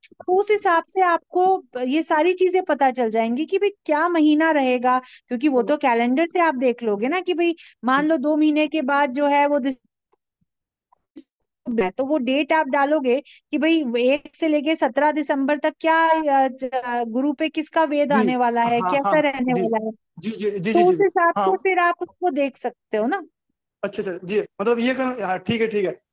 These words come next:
Speaker 2: ठीक है, मैं समझ गया। ये, ये, यानी कि ये बताएगा, ये दस तारीख से द-, सत्रह से,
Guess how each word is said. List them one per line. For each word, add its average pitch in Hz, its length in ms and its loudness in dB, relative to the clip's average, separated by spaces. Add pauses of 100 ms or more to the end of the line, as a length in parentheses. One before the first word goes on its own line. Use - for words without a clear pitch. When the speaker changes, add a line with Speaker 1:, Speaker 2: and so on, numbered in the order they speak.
(220)
Speaker 2:
ठीक 214 180 -2
है, 196 80 -2
मैं 202 200 -2
समझ 214 220 -4
गया। 196 160 -2
ये, 233 120 0
ये, 240 200 -6
यानी 226 240 -2
कि 240 60 -2
ये 240 380 -2
बताएगा, 202 420 0
ये 233 180 -2
दस 226 280 -4
तारीख 214 360 -2
से 240 140 -4
द-, 226 300 -2
सत्रह 208 300 -4
से, 196 100 -6